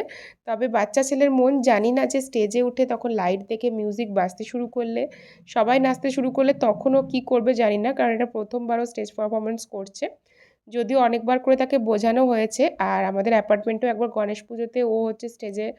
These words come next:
গানটা করেছিল, অনেকবার বোঝানো হয়েছিল, তখন গানটা করেছিল, তো সেই হিসাবে ওকে অনেকবার বোঝাচ্ছি। তো কী হবে সেটা তো শনিবারই বোঝা যাবে, আর তোমাদের সাথেও অবশ্যই শেয়ার করব। আর আগে বললাম যে আমি ম্যামদের থেকে পারমিশন করেছিলাম যে ওকে একটু আগে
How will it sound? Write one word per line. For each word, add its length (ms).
গানটা 380
করেছিল, 440
অনেকবার 440
বোঝানো 360
হয়েছিল, 260
তখন 260
গানটা 320
করেছিল, 420
তো 140
সেই 220
হিসাবে 260
ওকে 160
অনেকবার 360
বোঝাচ্ছি। 540
তো 80
কী 220
হবে 280
সেটা 180
তো 100
শনিবারই 500
বোঝা 280
যাবে, 300
আর 180
তোমাদের 320
সাথেও 280
অবশ্যই 380
শেয়ার 260
করব। 240
আর 140
আগে 280
বললাম 380
যে 100
আমি 140
ম্যামদের 420
থেকে 160
পারমিশন 500
করেছিলাম 520
যে 100
ওকে 220
একটু 240
আগে 280